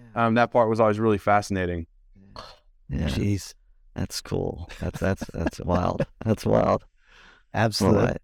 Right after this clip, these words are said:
Speaker 3: That's, that's wild. Do you wanna wrap this up here, Millie, and jump from
Speaker 2: Yeah, I was gonna say, I
Speaker 3: homicide
Speaker 2: didn't know if,
Speaker 3: detectives
Speaker 2: yeah,
Speaker 3: to
Speaker 2: I thi-, we got, you, we think we got, like, where, where we, um, got our, um,
Speaker 3: Well, we've, we've
Speaker 2: enough
Speaker 3: covered,
Speaker 2: time? Yeah.
Speaker 3: we've covered everything from, like,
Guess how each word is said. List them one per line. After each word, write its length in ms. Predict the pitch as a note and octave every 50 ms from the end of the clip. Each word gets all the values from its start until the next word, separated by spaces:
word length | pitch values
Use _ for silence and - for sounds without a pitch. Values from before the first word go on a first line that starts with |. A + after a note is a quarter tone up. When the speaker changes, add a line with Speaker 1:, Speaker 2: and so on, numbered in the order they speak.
| _ _
Speaker 3:
That's, 140 | - A#2+ -
that's 220 | - A2+ A2+ - -
wild. 200 | C3 C3+ C3+ B2
Do 60 | D3
you 40 | C#3+
wanna 140 | C#3+ C#3
wrap 180 | C#3+ D3+ D3+ -
this 180 | D#3 C#3+ - -
up 140 | E3 -
here, 100 | - E3
Millie, 300 | C#3+ D3+ D#3+ E3+ D3 A#2+
and 160 | A#2 A2+ G#2 - -
jump 200 | - B2+ A#2 -
from 80 | E3
Speaker 2:
Yeah, 60 | D#3 F3
I 20 |
was 80 | F#3+ F3
gonna 120 | G3+ -
say, 80 | D3 G3+
I 20 |
Speaker 3:
homicide 160 | - - F3 F3+
Speaker 2:
didn't 120 | F#3+ F#3
know 60 | F3 -
if, 60 | C#3+ C3+
Speaker 3:
detectives 180 | - E3 E3 C3+
Speaker 2:
yeah, 120 | - C#3+
Speaker 3:
to 120 | - B2+
Speaker 2:
I 40 | C#3+
thi-, 140 | - - D3+
we 100 | D3 D3
got, 180 | D3 D3 - - _ _
you, 100 | C#3+ C#3+
we 80 | C3 C3
think 160 | - E3 B2+
we 60 | D3
got, 220 | B2 C#3+ C#3+ C3+ A#2+
like, 220 | C#3 C#3 C3 -
where, 220 | C#3 C3+ C3 C3 A2 -
where 240 | C3+ C3+ B2+ B2+ A#2
we, 260 | A#2+ C3+ B2+ B2 B2
um, 380 | A#2 A#2 A#2 A#2 A2+ A#2 A2+ - _ _ _ _ _ _ _ _ -
got 160 | A#2 B2 C3
our, 200 | C3 B2+ A#2+ A#2+
um, 400 | A#2 A#2 A2+ A2+ A2+ A2+ A2+ A2 - _ _ _ _ _ _ _ _ _ _ _
Speaker 3:
Well, 140 | C#3+ C#3 C3+
we've, 160 | C#3 C#3 C3+ E3
we've 120 | D3+ C3+
Speaker 2:
enough 100 | C#3 D3+
Speaker 3:
covered, 180 | E3 D3+ D3+ D3
Speaker 2:
time? 160 | E3+ E3 - -
Yeah. 120 | B2+ C3+ D#3+
Speaker 3:
we've 120 | D3 -
covered 280 | - E3 D3 C3+ C#3+ C#3+
everything 460 | D3 D3 D3+ C#3+ D3 D3 D3 C#3+ C3
from, 480 | A#2+ - - C3 B2+ A#2 A#2 A#2 B2 C3
like, 380 | C#3 B2 A#2 A#2 A2+ G#2+ -